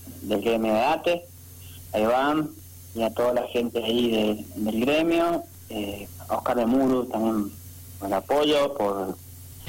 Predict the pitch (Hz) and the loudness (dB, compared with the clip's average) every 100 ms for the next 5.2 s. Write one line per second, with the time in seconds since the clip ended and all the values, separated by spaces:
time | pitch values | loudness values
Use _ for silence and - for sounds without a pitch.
0 | - - - - 101 98 107 107 101 98 | -12 -10 -10 -6 -4 0 2 2 2 0
1 | 98 - 98 113 110 113 101 104 127 143 | -2 -2 0 0 0 0 0 2 2 2
2 | 156 151 151 - 107 110 117 117 113 110 | 2 2 0 -2 0 2 2 2 2 0
3 | 107 104 - 104 110 127 135 123 113 104 | 0 -2 0 2 2 4 4 2 2 0
4 | 95 - - - - - 120 120 110 107 | -2 -8 -20 -20 -18 -6 -2 0 2 2
5 | 95 95 | 2 -2